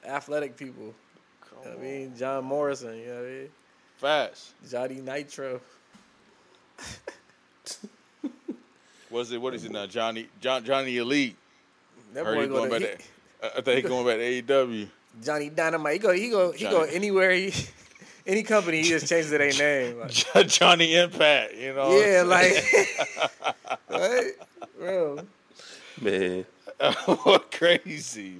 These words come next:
Speaker 2: man.
Speaker 1: Whoa,
Speaker 2: Yeah.
Speaker 1: bro.
Speaker 2: But yeah, that's all I had. Oh, w-, w-, one more, one more, one more.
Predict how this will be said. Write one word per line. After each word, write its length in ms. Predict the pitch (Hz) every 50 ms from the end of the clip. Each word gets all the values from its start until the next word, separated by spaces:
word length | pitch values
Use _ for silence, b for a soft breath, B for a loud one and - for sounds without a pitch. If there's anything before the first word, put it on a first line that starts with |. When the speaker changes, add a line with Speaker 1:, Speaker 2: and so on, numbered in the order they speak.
| 80 82
Speaker 2:
man. 400 | 85 85 85 85 85 85 85 87 _ b b b b b b b b b b b b b _ _ _ _ _ -
Speaker 1:
Whoa, 260 | - 123 117 104 101 98
Speaker 2:
Yeah. 80 | 82 80
Speaker 1:
bro. 160 | 80 82 80 76 73 71 69 69 _ _ _ _ _ _ _ _ _ _ _ _ _ B B B B B B B _ _ _ _ _ _ _ _ _ _ _ _ _ b b b b b b b b b _ _ _ _
Speaker 2:
But 100 | - 65 64
yeah, 40 | 71
that's 140 | 82 - -
all 140 | 92 90 82
I 80 | 78 85
had. 120 | 82 - -
Oh, 120 | 120 110 110 - -
w-, 120 | 381 508 -
w-, 240 | - - - - - -
one 160 | 190 214 226
more, 160 | 160 143 135
one 140 | 135 139 123
more, 180 | 120 113 113 127
one 100 | 123 104
more. 220 | 101 98 98